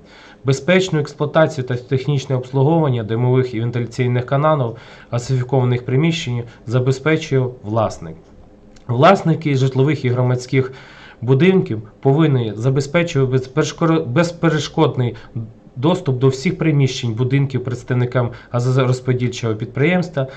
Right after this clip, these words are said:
для проведення технічного обслуговування газового обладнання і перевірки приміщень на загазованість за необхідності відключення газового обладнання, утримувати в належному стані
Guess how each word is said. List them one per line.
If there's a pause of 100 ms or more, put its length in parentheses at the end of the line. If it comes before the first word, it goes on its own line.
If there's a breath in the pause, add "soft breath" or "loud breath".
(160 loud breath)
для
проведення
технічного
обслуговування
газового
обладнання (480 loud breath)
і
перевірки (240 loud breath)
приміщень
на
загазованість (280 loud breath)
за
необхідності
відключення (380 loud breath)
газового
обладнання, (280 loud breath)
утримувати
в
належному
стані